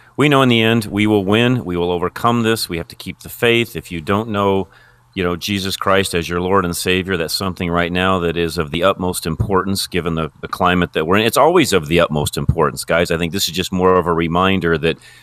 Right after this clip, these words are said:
we need to make sure we're reminding others that it's of the utmost importance, and, and it can't be taken lightly. This, you know, life and death i-, is a big deal. There, you know, it's appointed to man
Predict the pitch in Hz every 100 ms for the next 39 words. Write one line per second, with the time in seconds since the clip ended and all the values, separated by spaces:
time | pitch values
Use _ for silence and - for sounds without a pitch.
0 | _ 92 92 90 90 - 90 85 104 117
1 | 90 85 80 78 73 78 78 78 - 82
2 | 80 - 76 78 80 76 78 - 80 71
3 | 92 82 - 80 - 85 78 73 - -
4 | - 82 82 101 95 95 - 90 90 85
5 | 85 104 92 78 78 87 - 95 90 92
6 | 90 90 107 - 107 98 117 98 - -
7 | - _ - 98 101 87 80 104 107 82
8 | 113 80 80 85 92 90 - - 107 113
9 | 120 - 98 101 107 107